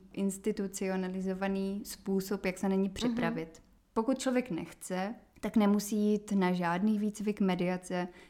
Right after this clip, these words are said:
Speaker 1: nemusí číst žádnou knížku o mediaci, prostě se jenom přihlásí, zaplatí pod-, poplatek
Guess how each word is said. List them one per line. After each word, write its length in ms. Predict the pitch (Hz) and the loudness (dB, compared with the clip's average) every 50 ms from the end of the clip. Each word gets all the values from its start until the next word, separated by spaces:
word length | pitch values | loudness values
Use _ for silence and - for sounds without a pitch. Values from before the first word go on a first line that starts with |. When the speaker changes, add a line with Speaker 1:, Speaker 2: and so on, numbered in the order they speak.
| - - | -4 0
Speaker 1:
nemusí 420 | 196 196 196 190 190 - 196 185 | 2 2 2 2 0 -2 -4 -6
číst 360 | 190 - 202 190 180 - - | -4 -4 -4 -4 -4 -4 -6
žádnou 680 | 185 175 - 165 170 180 175 185 214 220 226 220 220 | -6 -4 -2 -2 -2 -2 0 0 2 2 2 0 -2
knížku 540 | 214 - 220 214 214 208 - - - - 202 | 0 0 2 2 2 0 -2 -6 -6 -4 -2
o 120 | - 196 190 | 0 0 0
mediaci, 720 | 190 190 180 185 185 180 180 180 - - 180 170 175 180 180 - - - - - | 0 0 0 0 0 -2 -2 -4 -6 -6 -4 -4 -4 -4 -8 -12 -18 -20 -20 -10
prostě 280 | - - 196 190 - 202 | -6 -4 -4 -4 -4 -4
se 100 | 180 214 | -2 0
jenom 200 | 202 208 202 202 | 0 0 0 0
přihlásí, 960 | 202 - - 165 165 175 190 202 226 226 226 - - 254 240 233 233 247 240 - - - - - - | -2 -4 -6 -6 -2 0 0 0 0 0 -2 -4 -4 -4 -2 -2 -2 -4 -6 -10 -16 -20 -20 -12 -4
zaplatí 460 | - 185 202 190 226 226 220 220 214 | 0 0 0 2 2 -2 -2 -2 -4
pod-, 240 | 180 - 160 170 170 - | -4 -4 -6 -6 -6 -4
poplatek 760 | - 175 165 170 170 175 185 185 - 247 254 269 269 269 - | -4 -4 -2 0 0 0 0 0 0 0 0 0 -2 -6 -12